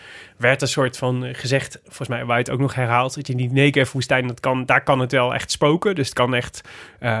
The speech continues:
stormen. En nou, en, en je kunt, eh, wind tegen hebben. Nou, je, hè, dus alle, alle ingrediënten voor waaiers. Of het kan superheet zijn.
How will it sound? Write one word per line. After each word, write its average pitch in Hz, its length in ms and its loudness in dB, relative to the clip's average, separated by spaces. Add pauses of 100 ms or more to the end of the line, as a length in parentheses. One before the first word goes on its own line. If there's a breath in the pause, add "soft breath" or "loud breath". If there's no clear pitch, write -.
stormen. 147 760 4
En 127 80 -8
nou, 104 280 -8
en, 120 240 -6
en 120 340 -4
je 123 100 -6
kunt, 123 280 0
eh, 123 140 0
wind 127 220 2
tegen 147 360 4
hebben. 143 360 2
Nou, 110 220 -6
je, 127 180 -6
hè, 135 180 0
dus 135 260 -6
alle, 143 280 4
alle 139 280 0
ingrediënten 139 560 2
voor 135 120 0
waaiers. 151 500 4
Of 156 240 -2
het 151 100 -10
kan 135 160 0
superheet 143 540 2
zijn. 180 400 0